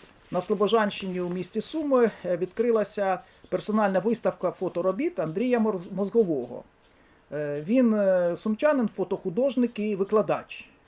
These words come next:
Ми, до речі, його в ефір запрошували, але він на роботі зі студентами не зміг приєднатися, але, е, щирий палкий привіт, е, передавав нашій глядацькій аудиторії. От, е, була така, е, виставка фотографій,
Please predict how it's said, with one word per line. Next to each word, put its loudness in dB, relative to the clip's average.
Ми, -4
до 0
речі, -2
його -2
в 0
ефір -2
запрошували, 2
але 0
він -4
на 0
роботі 0
зі -8
студентами -2
не -4
зміг -4
приєднатися, -4
але, 0
е, -4
щирий 6
палкий 0
привіт, 0
е, -4
передавав 0
нашій -4
глядацькій -2
аудиторії. 0
От, 0
е, 4
була 6
така, 2
е, -2
виставка -2
фотографій, 0